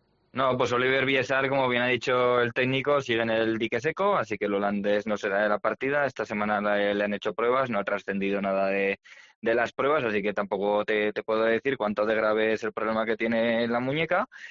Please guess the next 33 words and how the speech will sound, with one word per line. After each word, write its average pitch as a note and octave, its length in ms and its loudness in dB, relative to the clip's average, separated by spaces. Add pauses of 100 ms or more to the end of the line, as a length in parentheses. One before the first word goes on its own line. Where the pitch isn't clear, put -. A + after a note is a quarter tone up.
(220)
Eh, A#2 340 4
hizo A2+ 180 2
la B2 120 4
rueda A#2+ 220 4
de A#2+ 80 2
calentamiento A#2+ 600 0
el G#2 80 0
otro G#2+ 240 0
día A2+ 460 2
en, A2+ 280 -2
en A#2 120 0
el A#2 120 0
partido, D#3+ 540 0
estuvo A2 560 0
vestido A2+ 400 0
de A2+ 100 0
corto, B2+ 280 -2
pero C#3+ 120 -2
al B2 100 -2
final G2+ 260 -2
no G#2+ 100 -2
fue G#2 220 2
de G2 60 2
la G2+ 100 0
partida, G2 440 -4
así F2 220 -8
que F#2+ 300 2
debe F#2+ 200 -2
ser F#2 140 -4
algo F#2+ 160 0
un G2 100 -4
poquito G2+ 320 -4
más, G#2 300 -2